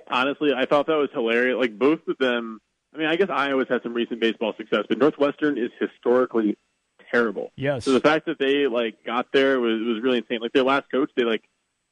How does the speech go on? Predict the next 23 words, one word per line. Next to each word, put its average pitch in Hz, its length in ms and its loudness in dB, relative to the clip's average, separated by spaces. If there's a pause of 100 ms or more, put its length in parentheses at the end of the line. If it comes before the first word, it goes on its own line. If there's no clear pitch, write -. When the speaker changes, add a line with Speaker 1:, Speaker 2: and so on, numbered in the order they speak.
Speaker 1:
celebrated 131 680 2
him 120 140 -6
getting 120 280 -2
six - 140 -8
hundred 123 220 -2
wins 117 200 0
or 131 60 0
whatever, 131 320 2
but 127 80 -6
he 120 60 0
had, 123 140 2
like, 120 160 -2
eight 120 200 -4
hundred 113 300 -4
fifty 104 240 -4
losses 101 400 -6
or 285 140 -4
something. - 380 -4
So 135 80 4
they're 127 300 4
Speaker 2:
<laughs> - 140 -20
Speaker 1:
terrible. 113 400 -4
So 143 120 4